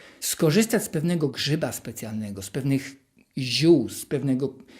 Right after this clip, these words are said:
pewne korzenie. Różne takie ciekawe rzeczy są, które dodają jakość, taką po trochę jakości, trochę jakości, trochę jakości. Teraz możesz wykorzystać te rzeczy i poczuć moc tych rzeczy i poczuć,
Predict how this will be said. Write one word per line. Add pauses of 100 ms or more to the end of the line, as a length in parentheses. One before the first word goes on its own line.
(100)
pewne
korzenie.
Różne
takie
ciekawe
rzeczy
są,
które
dodają
jakość,
taką (320)
po
trochę
jakości,
trochę
jakości,
trochę
jakości. (400)
Teraz
możesz
wykorzystać
te
rzeczy
i
poczuć
moc
tych
rzeczy
i
poczuć,